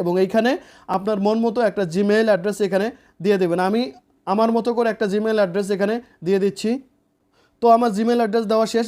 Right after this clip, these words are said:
এখন আমরা নেক্সটে ট্যাপ করে দিব। তারপরে এখানে কিন্তু পাসওয়ার্ড চাবে, অবশ্যই আপনার একটা ইউনিক পাসওয়ার্ড দিয়ে দেবেন। আমি আমার মতো করে পাসওয়ার্ড দিয়ে দিচ্ছি। তো পাসওয়ার্ড দেওয়া শেষ হয়ে গেলে আমরা সিম্পলিভাবে নেক্সট অপশনে ট্যাপ করে দিব।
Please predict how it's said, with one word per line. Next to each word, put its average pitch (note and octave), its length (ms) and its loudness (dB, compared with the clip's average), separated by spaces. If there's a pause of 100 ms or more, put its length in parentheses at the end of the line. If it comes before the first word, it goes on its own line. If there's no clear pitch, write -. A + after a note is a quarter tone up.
এখন G#3 200 -2
আমরা G3+ 120 0 (120)
নেক্সটে F#3 260 -2
ট্যাপ G#3+ 180 -2
করে A3+ 160 2
দিব। A3 100 0 (1700)
তারপরে G#3+ 340 4
এখানে A#3+ 240 0
কিন্তু A#3+ 120 2 (100)
পাসওয়ার্ড A3 360 2
চাবে, A#3 180 -2 (100)
অবশ্যই G#3 400 -2
আপনার A3 280 -2
একটা G#3+ 200 -6
ইউনিক F#3+ 300 -2
পাসওয়ার্ড G3+ 340 0 (180)
দিয়ে G3 200 2
দেবেন। F#3+ 180 0 (120)
আমি F#3+ 200 0
আমার G3 200 -2
মতো G3+ 180 -4
করে G#3 220 -4
পাসওয়ার্ড G3 360 0 (300)
দিয়ে F#3+ 180 2
দিচ্ছি। G3 260 -2 (760)
তো G#3+ 60 2 (120)
পাসওয়ার্ড A#3+ 360 4
দেওয়া B3+ 200 2
শেষ A#3+ 160 0
হয়ে B3+ 140 4
গেলে B3+ 160 2
আমরা A#3 120 0 (100)
সিম্পলিভাবে A#3 440 0 (120)
নেক্সট G3 240 -4
অপশনে A3+ 240 -6
ট্যাপ G#3+ 180 -2
করে A3+ 160 0
দিব। G#3+ 100 0